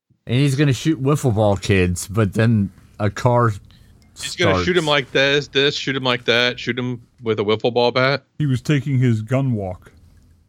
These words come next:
Speaker 1: But, uh, luckily
Speaker 2: He's
Speaker 1: for his murder needs,
Speaker 2: Murderly Erdler needs.
Speaker 1: a, uh, a random van pulls over so two people can have intercourse.
Speaker 3: Yep.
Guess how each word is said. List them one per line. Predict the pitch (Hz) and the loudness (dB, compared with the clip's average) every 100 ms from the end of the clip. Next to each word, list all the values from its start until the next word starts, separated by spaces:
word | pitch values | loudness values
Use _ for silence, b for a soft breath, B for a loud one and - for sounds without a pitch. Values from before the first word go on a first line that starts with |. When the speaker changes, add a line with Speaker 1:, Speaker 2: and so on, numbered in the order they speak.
| _ _ _ _ _ _ _ _ _ _ _ _ _ _ _ _ - | _ _ _ _ _ _ _ _ _ _ _ _ _ _ _ _ -2
Speaker 1:
But, | 131 | 2
uh, | 120 107 | 2 2
luckily | 104 139 202 190 123 101 98 | 0 0 2 2 2 2 0
Speaker 2:
He's | 101 - | -4 -8
Speaker 1:
for | - 120 | -2 2
his | 117 104 90 - - | 2 0 -8 -18 -10
murder | 110 110 143 143 110 | -2 0 2 2 0
needs, | 95 90 87 82 78 - - - _ _ _ _ - | 0 0 -2 -4 -8 -16 -20 -20 _ _ _ _ -4
Speaker 2:
Murderly | 147 147 139 | 0 2 2
Erdler | 127 135 123 104 | 2 2 2 2
needs. | 98 95 92 - - - _ _ _ _ - | 0 -4 -6 -14 -16 -20 _ _ _ _ -6
Speaker 1:
a, | 110 120 | -2 2
uh, | 113 101 82 - - - - | 2 2 -2 -10 -20 -10 -2
a | 117 | 0
random | 117 151 151 117 | 2 2 2 2
van | 101 120 135 120 | 2 2 2 2
pulls | 110 117 104 | 2 2 2
over | 107 101 101 92 | 2 2 2 0
so | - 104 95 - | 0 0 0 -4
two | - 123 | -2 -2
people | 127 117 110 | 0 -2 -2
can | 95 107 | -2 2
have | 104 95 | 2 0
intercourse. | 113 110 104 90 95 85 82 - - | 0 0 0 -2 0 0 0 -6 -10
Speaker 3:
Yep. | 143 170 | -4 -2